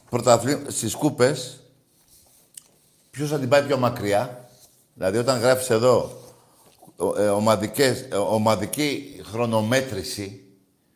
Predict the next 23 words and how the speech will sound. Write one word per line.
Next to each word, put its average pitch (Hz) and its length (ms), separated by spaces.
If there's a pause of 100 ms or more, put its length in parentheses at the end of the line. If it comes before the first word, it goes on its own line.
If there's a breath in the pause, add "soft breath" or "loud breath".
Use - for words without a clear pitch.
(440)
δεκαπέντε 113 640
κούπες, 104 580 (180)
τι 220 180
είναι 165 180
αυτό, 147 200 (360)
εσύ, 131 420
σαν - 180
Παναθηναϊκός, 117 640 (140)
τι, 185 140 (960 soft breath)
πώς 202 240
το 202 80
εξηγείς 92 580
αυτό; 80 240
Εγώ 98 180
το 156 140
θεωρώ, 117 600 (160 loud breath)
το 117 100
εξηγώ, 104 640 (200)
ότι 151 380 (240)
τράβαγες 135 420
μαλακία 107 800 (340 soft breath)
και 185 160
χρονομέτραγες. 131 1120